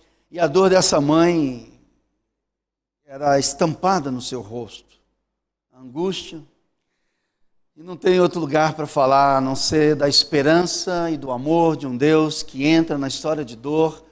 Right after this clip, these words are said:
de corações como o meu e como o seu. A mãe abatida, deprimida,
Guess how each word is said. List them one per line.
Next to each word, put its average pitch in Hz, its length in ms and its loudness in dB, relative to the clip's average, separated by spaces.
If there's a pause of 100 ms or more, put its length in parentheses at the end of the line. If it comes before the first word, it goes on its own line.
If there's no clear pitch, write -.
(560)
de - 100 -20
corações 160 580 -2
como 165 200 -8
o 135 40 -6
meu 151 360 -2 (220)
e - 60 -20
como 147 240 -14
o 113 40 -16
seu. 104 240 -10 (1300)
A 143 60 -12
mãe 170 180 0
abatida, 151 680 -2 (420)
deprimida, 151 760 -8